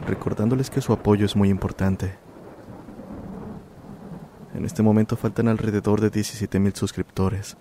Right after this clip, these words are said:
los cuales espero que lleguen pronto. Así que ya lo saben, no olviden compartir, recomendar el canal con sus amigos o cualquier conocido.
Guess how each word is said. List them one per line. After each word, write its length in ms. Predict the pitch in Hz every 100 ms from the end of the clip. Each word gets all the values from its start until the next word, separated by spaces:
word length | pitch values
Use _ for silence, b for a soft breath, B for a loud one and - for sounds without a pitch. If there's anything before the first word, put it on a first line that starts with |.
| - -
los 160 | -
cuales 400 | - 90 110 -
espero 320 | - - 104 -
que 100 | 98
lleguen 260 | 95 98
pronto. 460 | - 95 98 98 98 - - - - - - - - - - - - - - - - - - - - - - - - - -
Así 200 | - -
que 100 | 101
ya 140 | 104
lo 80 | 101
saben, 420 | 104 101 101 95 - - - - -
no 160 | 104
olviden 340 | 104 113 113 113
compartir, 600 | 107 101 98 95 95 104 B B -
recomendar 400 | - - 95 98
el 120 | 104 104
canal 260 | 104 104
con 140 | 110 101
sus 160 | -
amigos 580 | 98 95 95 98 92 -
o 60 | 95
cualquier 300 | 98 95 -
conocido. 600 | 95 92 - 95 92